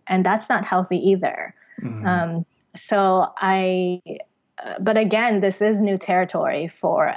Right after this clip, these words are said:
Speaker 1: an evangelical like me, um, because that's just not the way that I grew up. And even now I see really unhealthy lack of boundary issues in evangelical communities.
Speaker 2: Mm-hmm.
Speaker 1: Um, and so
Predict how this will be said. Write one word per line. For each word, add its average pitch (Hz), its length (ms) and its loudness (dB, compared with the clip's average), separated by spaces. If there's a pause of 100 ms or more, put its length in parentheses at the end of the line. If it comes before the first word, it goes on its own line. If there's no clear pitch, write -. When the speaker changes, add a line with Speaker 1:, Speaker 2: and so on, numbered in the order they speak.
(300)
Speaker 1:
an 180 140 0
evangelical 175 840 -2
like 160 280 -2
me, 175 460 -4 (460)
um, 165 500 0
because 175 800 0 (120)
that's 180 360 -4
just - 180 -10
not 160 240 -4
the 185 80 0
way 165 380 0
that - 340 -4
I 175 140 0
grew 175 240 0
up. - 160 0
And 185 140 2
even 226 280 4
now 196 280 2
I 185 100 0
see 170 260 -6
really 190 340 2
unhealthy 165 840 -4 (340)
lack 175 300 0
of 175 160 -2
boundary 160 720 -2
issues 160 640 -2
in 156 160 -6
evangelical 165 680 0
communities. 175 920 0 (260)
Speaker 2:
Mm-hmm. 123 140 -6
Speaker 1:
Um, 160 460 0
and 180 120 2
so 175 680 2